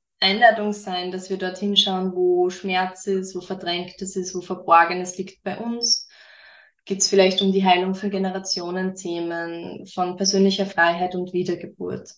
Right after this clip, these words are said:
Es könnte darum gehen, dass wir lernen, uns auszusöhnen mit uns selbst, uns zu vergeben für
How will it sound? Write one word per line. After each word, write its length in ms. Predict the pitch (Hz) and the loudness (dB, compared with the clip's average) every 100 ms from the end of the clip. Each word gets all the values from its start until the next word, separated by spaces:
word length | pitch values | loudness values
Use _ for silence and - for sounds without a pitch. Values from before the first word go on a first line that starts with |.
| _ _ _ _ _ _ _ _ - | _ _ _ _ _ _ _ _ -2
Es 160 | 190 | 0
könnte 300 | - 202 202 | 6 6 8
darum 360 | 196 190 196 202 | 8 8 8 6
gehen, 400 | 196 185 196 196 | 6 6 6 2
dass 240 | 190 185 | 0 -2
wir 80 | 190 | 0
lernen, 400 | 180 170 180 190 | 2 4 2 -2
uns 320 | 190 190 - | -2 -2 -4
auszusöhnen 920 | - - 190 - 208 196 196 190 190 190 | -2 -2 0 -2 0 0 0 0 2 0
mit 140 | 190 | 0
uns 240 | 185 190 | -4 -4
selbst, 380 | - 165 170 - | -4 -6 -8 -6
uns 240 | 190 185 190 | -2 0 0
zu 100 | 196 | -2
vergeben 640 | - 190 170 170 190 190 | -6 2 6 6 4 -2
für 760 | 190 - 190 180 180 180 180 | -4 0 2 4 4 4 2